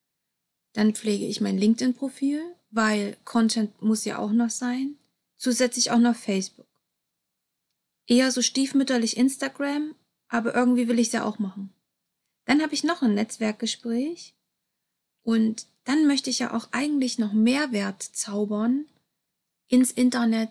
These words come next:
dass man weiß, wie toll ich bin und der auch noch wunderbar aussieht und der auch noch Bedarf weckt. Und dann bin ich auch noch bei einem Abendtalk mit dabei. Und dann frage ich mich,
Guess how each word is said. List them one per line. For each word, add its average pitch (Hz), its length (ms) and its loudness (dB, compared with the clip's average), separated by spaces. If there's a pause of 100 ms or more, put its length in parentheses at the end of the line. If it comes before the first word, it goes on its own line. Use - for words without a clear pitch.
(100)
dass 208 180 -4
man 208 220 0
weiß, 214 340 -2
wie 214 100 -2
toll 190 280 -4
ich 190 180 -10
bin 220 320 -8 (480)
und 214 120 4
der 214 160 0
auch 208 60 2
noch 202 200 0
wunderbar 202 480 2
aussieht 196 560 -8 (800)
und 208 160 0
der 208 140 4
auch 208 60 2
noch 202 160 2
Bedarf 214 500 -2
weckt. - 420 -6 (300)
Und 202 180 -4
dann 277 220 4
bin 311 100 2
ich 277 160 0
auch 254 100 2
noch 254 180 2
bei 240 60 -2
einem 226 240 2
Abendtalk 220 640 0
mit 196 180 -4
dabei. 190 440 -10 (520)
Und 208 140 2
dann 269 220 4
frage 240 400 -2
ich - 80 -6
mich, 285 480 -4